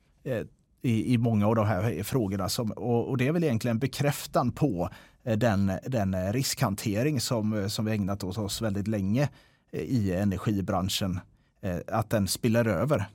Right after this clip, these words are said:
på hela systemet. Att nu är, finns det en insikt hos alla aktörer att det här kräver en förflyttning. Och den förflyttning som det krävs, det är ju då mot det som, som, eh, minskar klimatpåverkan, mot det som minskar kostnaden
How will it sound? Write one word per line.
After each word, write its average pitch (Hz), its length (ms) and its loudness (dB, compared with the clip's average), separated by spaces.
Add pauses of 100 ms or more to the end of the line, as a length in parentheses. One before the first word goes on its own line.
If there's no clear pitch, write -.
på 127 80 -2
hela 110 220 2
systemet. 113 560 -2
Att 107 160 -4
nu 113 200 0
är, 101 80 0
finns 101 340 -4
det 139 80 -2
en 120 80 0
insikt - 720 -2 (120)
hos - 420 -2
alla 104 280 2
aktörer 104 540 2 (280)
att - 160 -2
det 117 80 2
här 101 120 4
kräver 104 360 2
en 143 80 2
förflyttning. - 640 -4 (100)
Och - 180 -6
den 101 180 4
förflyttning 107 600 0
som 98 180 -2
det 95 60 -2
krävs, 120 440 0
det 139 100 2
är 120 40 4
ju 104 220 4
då 110 240 2 (300)
mot 117 320 2
det 123 160 4
som, 98 480 0
som, 98 360 -4
eh, 98 220 -4
minskar 117 560 0 (320)
klimatpåverkan, 117 840 2 (140)
mot 113 300 2
det 113 140 2
som 113 200 2
minskar 110 560 4 (200)
kostnaden 113 720 0